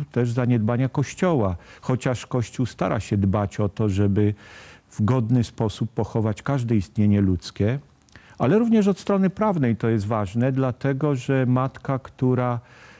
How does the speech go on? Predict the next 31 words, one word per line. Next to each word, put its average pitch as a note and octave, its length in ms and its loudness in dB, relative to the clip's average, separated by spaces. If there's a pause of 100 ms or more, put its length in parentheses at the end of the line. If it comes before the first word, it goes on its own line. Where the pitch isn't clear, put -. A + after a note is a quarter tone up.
(160)
y, - 40 -4
y, A2+ 500 0
chce - 360 -4
pochować A2+ 520 -4
swoje G#2+ 320 0
dziecko G#2 360 -2
i G2+ 80 2
wystara A2+ 580 -2
się G#2+ 200 -6
w G2 80 -8
szpitalu A2 680 0
o, G2 300 0 (100)
y, G#2 240 2
normalny A2+ 640 2
akt A#2 280 -4
zgonu, G#2 640 2 (580)
y, B2+ 80 4
ma D3 200 4
też - 240 -2
prawo D3 340 0
do C#3+ 140 0
wszystkich, - 680 -4
y, A#2+ 220 -2
y, A#2+ 260 2
związanych B2 840 0 (140)
z - 340 -12 (200)
pochówkiem B2 760 0 (120)
świadczeń, F3 720 -2
co A#2+ 160 -2
też - 300 0
jest A2+ 360 -2